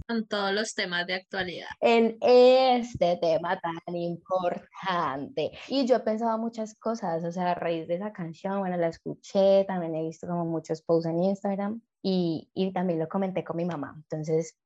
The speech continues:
Speaker 2: mi mamá me dijo, "Pero eso es súper normal, yo con su papá me llevaba como veinte años".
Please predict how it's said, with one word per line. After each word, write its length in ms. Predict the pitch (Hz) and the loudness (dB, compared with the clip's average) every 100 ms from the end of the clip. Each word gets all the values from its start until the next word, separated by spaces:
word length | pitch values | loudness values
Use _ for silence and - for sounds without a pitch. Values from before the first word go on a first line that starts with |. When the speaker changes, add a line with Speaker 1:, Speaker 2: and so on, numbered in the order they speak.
| _ | _
Speaker 2:
mi 120 | - | -2
mamá 140 | 185 156 | -2 0
me 120 | 156 | -2
dijo, 240 | 185 294 - | 0 0 0
"Pero 160 | 220 | 0
eso 140 | 190 175 | 0 -4
es 80 | |
súper 300 | - 233 - | -4 -2 -2
normal, 680 | 247 175 170 190 339 381 247 | 0 -2 -4 -2 -2 -2 -2
yo 120 | 185 170 - | -2 -4 -4
con 160 | 208 | -4
su 80 | 226 | -4
papá 240 | 240 - 160 | -4 -6 -6
me 120 | 160 | -4
llevaba 260 | 208 180 | -4 -4
como 220 | - 190 165 | -6 -8 -6
veinte 280 | 156 156 | -8 -4
años". 300 | - 285 - | -2 -2 -4